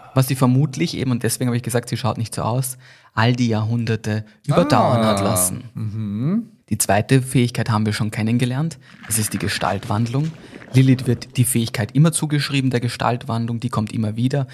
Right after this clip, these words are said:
Speaker 1: Sie kann ihre Erscheinung beliebig verändern, um ihre Opfer zu täuschen und oder zu verführen. Und auch die dritte Kraft haben wir schon gehört, zwischen den Zeilen, die Beherrschung der Traumwelt,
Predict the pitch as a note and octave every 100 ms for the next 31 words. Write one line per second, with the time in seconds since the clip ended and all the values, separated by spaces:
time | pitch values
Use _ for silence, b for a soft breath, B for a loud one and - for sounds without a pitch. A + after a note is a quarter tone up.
0 | B B - B2+ A#2 A2+ - A#2 A2 -
1 | A2+ - G#2+ A#2 A2+ A2 A#2+ C3+ A#2+ -
2 | - B2 C3+ C3 C3 B B B - C#3+
3 | A2+ A2 - A2+ - C3 - - - G#2+
4 | B2 - A#2+ A#2 B B B - D#3+ -
5 | A2+ A2+ - A#2+ C#3 B2+ A2+ G#2 - -
6 | - _ _ _ _ _ - A#2+ - A2
7 | - G2+ A2+ B2+ D3+ - B2 B2 B2+ A2+
8 | A2+ A2 A#2 A2+ A2 G#2+ - - - _
9 | _ - A#2 A#2 A2+ A2+ G#2+ G#2 A2 A2+
10 | b b b b b C#3 C3 B2+ A#2 A2
11 | - B2+ C3 - A2 G2+ G#2 - - -